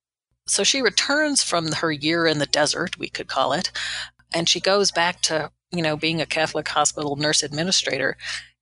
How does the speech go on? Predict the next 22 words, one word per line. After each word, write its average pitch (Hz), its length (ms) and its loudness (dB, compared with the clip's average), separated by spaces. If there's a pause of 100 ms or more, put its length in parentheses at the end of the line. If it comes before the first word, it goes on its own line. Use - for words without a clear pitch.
and 175 160 2
she 196 480 2 (920)
institutes, 247 640 2
she, - 500 0 (280)
in 233 160 2
the 320 80 2
United 254 300 4
States, - 680 2
she 285 320 2
introduces 160 720 0
for 208 140 -2
the 208 80 -2
first - 340 0
time 147 500 2
this 151 180 2
huge 320 580 2
innovation 175 800 0 (800)
in 170 360 0 (300)
labor 165 320 2
and 143 100 0
delivery, 160 560 -2 (460)
namely, 165 560 0